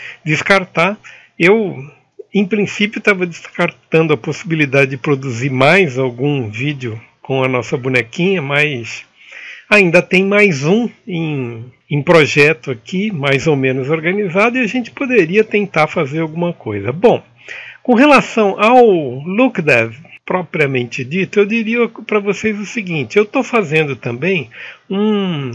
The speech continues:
uma espécie de approach, ok? Existe uma grande dificuldade aqui de você fazer a ponte entre um construtor tridimensional e um sistema de pintura avançado como esse aqui. A gente tem algumas,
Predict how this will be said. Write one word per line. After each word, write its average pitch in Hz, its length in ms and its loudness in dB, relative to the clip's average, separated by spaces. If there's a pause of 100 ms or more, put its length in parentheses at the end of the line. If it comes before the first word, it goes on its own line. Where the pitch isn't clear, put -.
uma 202 160 -2
espécie 214 540 -2
de 214 360 -2
approach, 190 880 4
ok? 175 440 -4 (720)
Existe 185 320 -4
uma 233 160 2
grande 208 500 4
dificuldade 147 880 0
aqui 143 360 -4
de 180 140 -6
você 190 360 0
fazer 190 580 0
a 147 240 0 (200)
ponte 202 560 2 (240)
entre 151 440 -4
um 156 140 -6
construtor 180 640 -2
tridimensional 185 920 -2 (680)
e 254 420 2
um 233 160 0
sistema - 440 -2
de 226 100 -4
pintura 240 440 0
avançado 220 580 0
como 226 260 0
esse 226 220 -2
aqui. 202 480 -4
A 117 80 -4
gente 135 340 -4
tem 214 320 2
algumas, 202 840 -2